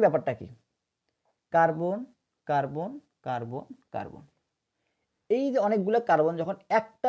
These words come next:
বন্ধন দ্বারা যুক্ত থাকে, এই যে একটা বন্ধন দ্বারা যুক্ত থাকে, সেটাকে মূলত বলা হয় অ্যালকেন। এই কার্বনের দেখো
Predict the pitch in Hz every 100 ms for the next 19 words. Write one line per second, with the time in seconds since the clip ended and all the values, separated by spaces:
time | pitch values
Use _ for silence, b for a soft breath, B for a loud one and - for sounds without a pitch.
0 | 214 196 175 170 165 139 - 117 101 98
1 | 135 - 139 139 143 _ 175 156 151 151
2 | 151 127 - 123 185 - _ _ _ _
3 | 147 160 220 220 156 143 123 120 156 -
4 | 107 107 - - - _ _ _ _ _
5 | _ _ _ _ _ _ _ _ _ _
6 | 202 226 208 202 196 190